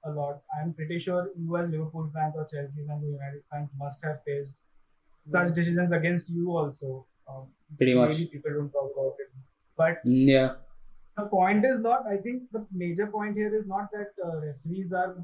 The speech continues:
Speaker 1: going for the big teams or it's incompetency by the, on the part of referees. The way
Speaker 3: Yeah.
Speaker 1: they, again, same point, they, they are not consistent enough.
Speaker 3: Yeah.
Speaker 1: You are helped by the referee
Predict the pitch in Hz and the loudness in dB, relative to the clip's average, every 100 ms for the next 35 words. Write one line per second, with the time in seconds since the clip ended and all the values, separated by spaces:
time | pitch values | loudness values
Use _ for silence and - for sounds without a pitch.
0 | 151 151 160 170 165 175 165 147 139 - | -6 -2 -2 -2 -2 -2 0 -2 -6 -8
1 | 151 156 151 147 147 147 - _ _ _ | -6 -4 -4 -2 -4 -4 -12 _ _ _
2 | _ _ _ _ _ _ 208 190 185 190 | _ _ _ _ _ _ 0 0 0 -2
3 | 180 202 190 175 190 180 180 - - - | 0 0 0 0 -2 -2 -4 -8 -10 -8
4 | - 170 165 165 160 165 160 151 156 156 | 4 6 10 10 12 8 6 4 2 2
5 | 160 - - 165 151 151 147 123 117 110 | 0 -2 -2 -2 8 12 12 12 6 2
6 | 113 - - - 165 160 151 - - - | -2 -4 -8 -4 -2 -2 -4 -8 -10 -8
7 | 180 170 170 160 175 175 - 190 190 208 | -2 0 0 0 -2 -4 -8 -2 0 2
8 | 208 175 160 165 202 170 143 139 - - | 2 2 4 4 2 0 -2 -4 -6 -8
9 | - - - - - 147 151 147 - - | -10 -10 -10 -10 4 12 12 12 4 -12
10 | - - 196 196 196 208 - 170 170 180 | 0 4 6 6 2 -2 -4 0 2 2
11 | 180 170 175 165 175 175 170 165 165 175 | 2 0 -2 0 -2 0 0 -2 -6 -8